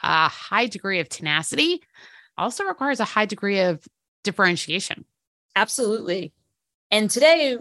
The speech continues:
Speaker 2: we're actually not gonna hear from the founder. We're gonna hear from the C E O, Amanda Baldwin,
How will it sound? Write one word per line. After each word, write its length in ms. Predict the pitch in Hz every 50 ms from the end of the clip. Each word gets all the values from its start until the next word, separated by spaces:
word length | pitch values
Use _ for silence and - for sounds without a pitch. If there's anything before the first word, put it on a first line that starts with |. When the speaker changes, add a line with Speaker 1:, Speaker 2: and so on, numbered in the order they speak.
| -
Speaker 2:
we're 160 | - 208 220
actually 360 | 220 220 247 - - - 320 302
not 160 | 269 247 -
gonna 160 | 240 208 190
hear 280 | 185 - 233 233 233 226
from 200 | - 202 185 170
the 80 | 156
founder. 800 | - - - - 180 185 202 214 208 196 - - _ - - _ _ _ _ _ _ _ _ _ _ _ _ _ _ _ -
We're 160 | 185 196 196
gonna 180 | 208 220 208
hear 380 | 202 190 202 240 240 240 240 233
from 500 | 233 - 214 202 196 190 185 185 185 180 _ _ _ -
the 80 | 151 180
C 360 | 185 - - 214 - - 180
E 60 | 202
O, 380 | 240 220 175 151 143 156 165 _ _ _
Amanda 360 | - 180 185 170 170 175 185 160
Baldwin, 500 | 185 190 196 214 - 117 90 90 -